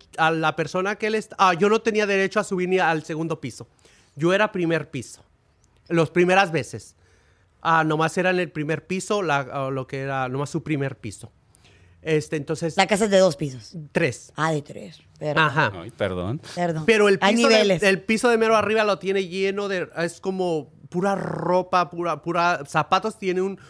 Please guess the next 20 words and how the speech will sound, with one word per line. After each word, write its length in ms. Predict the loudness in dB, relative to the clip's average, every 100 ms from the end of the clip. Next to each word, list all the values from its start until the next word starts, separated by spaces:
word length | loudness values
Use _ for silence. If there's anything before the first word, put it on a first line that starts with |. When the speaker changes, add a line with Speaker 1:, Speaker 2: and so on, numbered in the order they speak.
| -20 -6
Speaker 1:
un, 680 | -4 -4 -6 -8 -8 -10 -8
una 200 | -4 -2
re-, 240 | -2 -6 -8 _ -20 -10
la 560 | -6 -6 -4 -2 -2
parte 220 | -2 -4 -4
de 80 |
arriba, 360 | -2 -2 -4 -4 _ _ _
toda 240 | -12 -6 -6
la 120 | -4
pared 300 | -4 -4 -6 -12
llena 340 | -6 -4 -4
de 100 | -10
zapatos, 540 | -12 -10 -10 -10 -16 _
llena, 580 | -14 -4 -2 -2 -4 -8 -14
llena, 360 | -6 -2 -2 -2
llena, 240 | -2 -2 -2
llena 160 | -2 -4
de 60 |
Speaker 2:
Wow. 100 | -8
Speaker 1:
zapatos. 460 | -8 -8 -8 -14